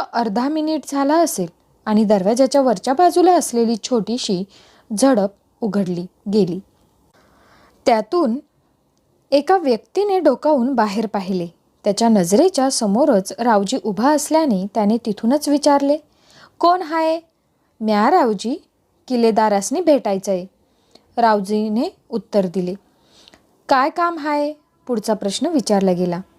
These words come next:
"ते किल्लेदारासनीच सांगायचा हुकूम हाय," रावजी उत्तरला आणि झडप बंद झाली आणि काही क्षणात परत ती उघडली गेली आणि पुढचा प्रश्न आला,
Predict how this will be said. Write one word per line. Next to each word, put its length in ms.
"ते 100
किल्लेदारासनीच 1040
सांगायचा 480
हुकूम 360
हाय," 260
रावजी 480
उत्तरला 640
आणि 220
झडप 300
बंद 280
झाली 340
आणि 200
काही 300
क्षणात 460
परत 240
ती 240
उघडली 420
गेली 280
आणि 260
पुढचा 400
प्रश्न 340
आला, 320